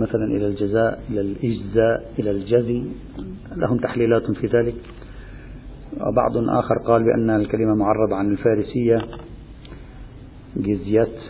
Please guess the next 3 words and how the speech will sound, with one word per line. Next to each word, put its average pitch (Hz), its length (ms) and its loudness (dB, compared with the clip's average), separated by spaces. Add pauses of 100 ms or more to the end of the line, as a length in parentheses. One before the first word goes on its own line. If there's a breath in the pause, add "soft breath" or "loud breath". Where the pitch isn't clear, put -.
(140)
ربما 101 400 -4 (400)
جزياد، 101 720 0 (540)
جزية. 101 600 0